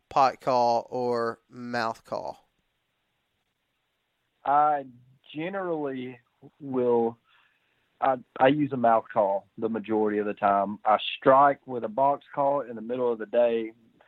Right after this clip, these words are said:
Speaker 2: just because it's louder, especially a long box. Uh,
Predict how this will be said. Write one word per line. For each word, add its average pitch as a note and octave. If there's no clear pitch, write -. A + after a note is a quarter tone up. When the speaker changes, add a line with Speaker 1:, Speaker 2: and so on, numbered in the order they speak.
Speaker 2:
just A#2
because G#2+
it's -
louder, G#2+
especially A2
a G2+
long G#2+
box. G#2+
Uh, A#2